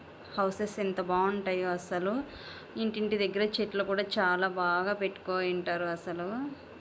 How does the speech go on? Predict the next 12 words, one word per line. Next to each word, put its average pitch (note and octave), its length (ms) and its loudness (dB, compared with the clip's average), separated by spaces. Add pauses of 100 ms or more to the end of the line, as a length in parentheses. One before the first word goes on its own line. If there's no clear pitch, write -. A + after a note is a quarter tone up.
(320)
చాలా F3+ 340 2
అంటే F3+ 180 -2 (100)
చాలా F3 260 -2
బాగుంటుంది F3 580 -4
అసలు. E3+ 500 -6
చూడండి F3+ 380 -4 (540)
హౌసెస్, F3+ 460 -2
మా F#3 120 0
కాలనీ F3 400 0
అంతా F3 340 0 (120)
చూసేస్తారు F3 760 -2
చూడండి E3+ 520 -2